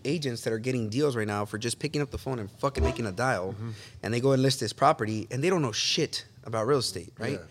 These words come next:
Speaker 1: I'm not hating on them.
Speaker 2: Mm-hmm.
Speaker 1: That's a beautiful thing about it, 'cause right now, people don't understand, like, the opportunity that, that, that there is.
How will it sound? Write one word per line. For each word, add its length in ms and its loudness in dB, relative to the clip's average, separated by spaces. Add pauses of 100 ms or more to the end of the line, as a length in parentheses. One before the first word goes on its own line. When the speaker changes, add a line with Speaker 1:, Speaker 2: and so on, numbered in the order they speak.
(460)
Speaker 1:
I'm 80 2
not 120 2
hating 280 2
on 140 -2
them. 260 -10
Speaker 2:
Mm-hmm. 260 -8
Speaker 1:
That's 200 0
a 40 2
beautiful 380 2
thing 220 2
about 220 2
it, 100 -6
'cause 140 -4
right 160 2
now, 420 6 (540)
people 280 2
don't 220 2
understand, 520 0
like, 180 -4
the 80 -4
opportunity 600 2
that, 120 -2
that, 280 -2
that 140 -2
there 140 -4
is. 400 -6